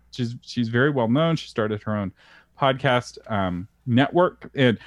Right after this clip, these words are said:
I see some people in the chat are, are reading her blog. Um, she has a blog version of every podcast episode, that she does, which I do for my, um, novel marketing as well. Every episode is also a blog post. So you can absolutely have a podcast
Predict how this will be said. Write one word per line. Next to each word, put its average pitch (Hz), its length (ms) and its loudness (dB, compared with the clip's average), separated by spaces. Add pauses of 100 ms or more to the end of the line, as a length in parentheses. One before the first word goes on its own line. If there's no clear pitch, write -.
(160)
I - 40 -6
see 135 160 -4
some 143 120 -2
people 139 240 0
in 127 80 4
the 120 80 4
chat 156 400 0
are, 131 220 2
are 127 100 -2
reading 143 300 2
her 151 100 4
blog. 135 520 4 (100)
Um, 104 440 -2
she - 180 -2
has 143 160 4
a 127 80 4
blog 127 380 4
version 107 380 0
of 104 60 0
every 98 260 0
podcast 120 520 -2
episode, 87 400 -10 (440)
that - 120 -8
she - 140 -10
does, - 260 -8
which 120 140 -2
I 143 100 6
do 139 160 4
for - 120 -2
my, 110 360 4
um, 98 260 -2
novel 101 240 0
marketing 101 360 -4
as 78 100 -16
well. 87 180 -8
Every 92 220 -8
episode 92 360 -8
is 85 100 -14
also 87 240 -10
a 87 40 -10
blog 85 340 -10
post. - 300 -16 (460)
So 127 320 2 (880)
you 143 140 0
can 185 140 2
absolutely 160 540 2
have 104 500 -2
a 95 360 -6 (220)
podcast 107 520 -6